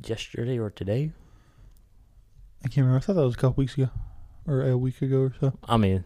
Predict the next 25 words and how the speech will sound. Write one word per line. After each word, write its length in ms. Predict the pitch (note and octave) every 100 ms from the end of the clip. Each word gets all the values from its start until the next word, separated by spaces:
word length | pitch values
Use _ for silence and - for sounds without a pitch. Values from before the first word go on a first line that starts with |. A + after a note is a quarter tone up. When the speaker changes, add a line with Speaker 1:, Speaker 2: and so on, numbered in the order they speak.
| -
Speaker 1:
it's 160 | A#2+
done 300 | G#2+ G#2+ G2+
anyways. 340 | G#2 G#2 G2 G#2
Speaker 2:
Whatever. 320 | C#3+ C3+ B2+
Yeah, 200 | - C#3+
they're 220 | C3 C#3+ C#3+
finished 560 | - - D3 C#3 - - - - -
filming. 360 | - C#3 C3+ C3 - - - - - - - -
Speaker 1:
Thoughts 280 | - G#2 -
on 140 | A#2+
the 80 | G#2
last 240 | G2 G2 -
season 260 | G#2+ A#2
so 120 | A#2
far, 220 | B2+ C#3 C#3+ - -
real 140 | - A#2
quick? 220 | - C3+ - - - -
Speaker 2:
Uh, 220 | G4 G4
pretty 260 | - G#3
good. 180 | D3+ C#3 - - - - - - -
Couple 360 | - D3+ C#3 B2+ - - _ _ _ _ - -
weird, 340 | C#3 B2+ B2
confusing 340 | - B2 B2+ B2
parts, 240 | C3+ -
but 240 | - C3+